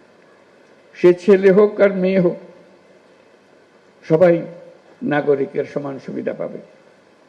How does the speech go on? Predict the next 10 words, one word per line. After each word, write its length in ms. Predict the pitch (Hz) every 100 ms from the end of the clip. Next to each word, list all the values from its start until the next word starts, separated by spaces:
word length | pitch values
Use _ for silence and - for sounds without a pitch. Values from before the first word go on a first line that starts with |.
| _ _ _ _ _ _ _ _ -
পুরো 160 | 175
বিশ্বকে 460 | 180 196 - 208 208
তাক 300 | - 175 -
লাগিয়ে 340 | 170 170 175
দেওয়ার 220 | 170 175
শক্তি 400 | 170 180 170 -
তাদের 340 | 151 143 156 143
আছে। 300 | 131 - - - - _ _ _ _ _ _ _ _ _ _ _ _ _ _ _ _ _ _
তারা 220 | 147 165 175
কেউ 560 | 175 180 190 196 -